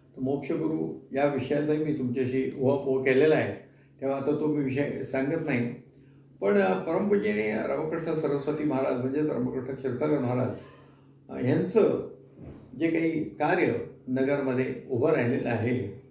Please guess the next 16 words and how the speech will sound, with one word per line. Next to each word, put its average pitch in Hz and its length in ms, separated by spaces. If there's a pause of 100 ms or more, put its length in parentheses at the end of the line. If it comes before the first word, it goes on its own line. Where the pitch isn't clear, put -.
(640)
तर 101 80
त्याची 113 680
सुरुवात 180 540 (800)
त्यांच्या 170 500 (160)
वयाच्या 156 720 (180)
सातव्या 160 520
वर्षापासून 156 580
झालेली 101 320
आहे. - 160 (1000)
मागे 123 240
मी 151 160
सांगितलं, 143 380
सातव्या 151 400
वर्षात 147 260
त्यांना - 500 (800)
भगवंताचा 131 840